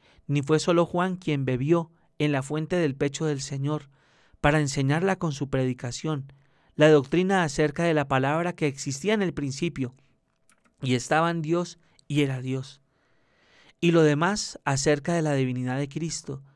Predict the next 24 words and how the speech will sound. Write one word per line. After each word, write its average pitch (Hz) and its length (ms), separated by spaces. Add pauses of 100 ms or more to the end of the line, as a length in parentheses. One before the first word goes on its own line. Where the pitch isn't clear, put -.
(320)
y 147 60
aquellas 160 420
cosas 175 380
tan 147 160
sublimes 151 680
acerca 139 480
de 156 60
la 143 120
Trinidad 135 500
y 147 60
unidad 135 300
de 135 160
Dios. 143 420 (720)
Verdades 151 560
todas 165 320
estas 185 380
que 156 120
contemplaremos 139 920
cara 165 240
a 160 60
cara 156 260
en 147 80
el 131 140
reino, 135 500